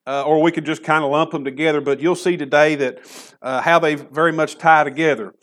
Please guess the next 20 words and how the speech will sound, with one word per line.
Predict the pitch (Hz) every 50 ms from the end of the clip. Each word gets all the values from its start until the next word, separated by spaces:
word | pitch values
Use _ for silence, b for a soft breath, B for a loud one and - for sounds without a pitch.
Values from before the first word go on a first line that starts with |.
| b b b b b b b b
So | - - 175 170 170
we're | 160 160 156
continuing | - 190 160 - - 226 285 277 262 240 220
this | 214 208 208 - -
lesson | 190 196 208 214 202 - 185 160
series | - - 196 196 202 196 202 196 170 -
of | 160 151 147 127 -
the | 135
Ten | - - 196 208
Commandments, | 196 196 180 165 165 165 175 196 196 185 196 -
and | 156 131
today | - 156 165 180 202 226 220 220 202 - b b b b b b b b
I've | - 156 -
titled | - 190 202 214 202 190 170
this | 190 202 196 -
lesson, | 190 190 190 180 180 - 185 160 143 b b b b b b
Honor | - 160 190 202 214 214 202
God's | 175 175 196 190 190 180 160 143 131
Name. | 170 180 180 170 147 123 107 90 _ _ _ _ _ _ _ _ _ _ _ _ _ -
Amen. | 117 127 123 139 147 147 135 117 95 -